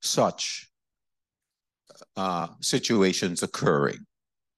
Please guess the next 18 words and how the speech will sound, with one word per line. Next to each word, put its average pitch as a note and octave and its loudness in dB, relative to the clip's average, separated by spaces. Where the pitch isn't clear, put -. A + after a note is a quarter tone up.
And C3+ 4
it D#3+ 4
comes A#3+ 4
to A#3 0
us - 0
very F3+ -2
easily E3 -4
through C#3 2
those C#3+ 2
little C3+ -6
things C3 -2
we C3+ -4
have, B2 -2
you A2 -6
know, A2+ -6
these A2 -4
little A2 0
things. F#3 4